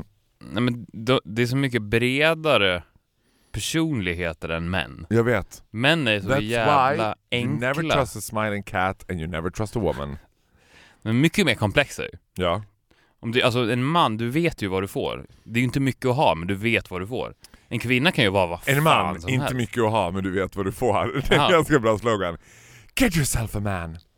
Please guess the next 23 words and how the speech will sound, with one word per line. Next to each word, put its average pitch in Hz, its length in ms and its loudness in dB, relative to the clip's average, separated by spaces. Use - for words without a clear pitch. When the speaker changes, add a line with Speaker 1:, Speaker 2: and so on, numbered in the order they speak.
Speaker 2:
Not 127 140 -2
too 139 80 -4
much 156 240 2
to 175 60 4
have, 175 320 4
but 440 160 2
you 349 80 0
know 277 140 6
what 160 160 4
you 113 100 -4
get. - 340 -6
Speaker 1:
Ja, 120 380 6
och, - 380 -4
eh, 110 160 4
det 113 100 4
är 123 100 6
ju... 110 400 4
Det 107 220 -4
är - 20 4
ju 139 60 4
intressant 123 500 2
när 104 80 -4
man 95 340 -2